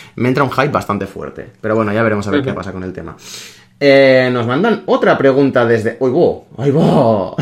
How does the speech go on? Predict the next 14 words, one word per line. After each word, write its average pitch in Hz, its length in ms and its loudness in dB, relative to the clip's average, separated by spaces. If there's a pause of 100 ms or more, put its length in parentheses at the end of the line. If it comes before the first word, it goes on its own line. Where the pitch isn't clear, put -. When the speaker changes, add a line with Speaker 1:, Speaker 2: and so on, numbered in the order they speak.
(140)
Speaker 1:
<laughs> - 220 -6
Es - 120 0
de 156 60 0
Avengers 131 380 0
Endgame. 110 400 0 (1080)
Speaker 2:
¿Otra 165 280 0
vez? 131 240 2
Venga, 135 520 -4
chicas. - 400 -14 (120)
Speaker 1:
Nos 147 180 2
pide 220 200 4
hacer 226 320 4
una 175 180 2
reseña, 151 840 2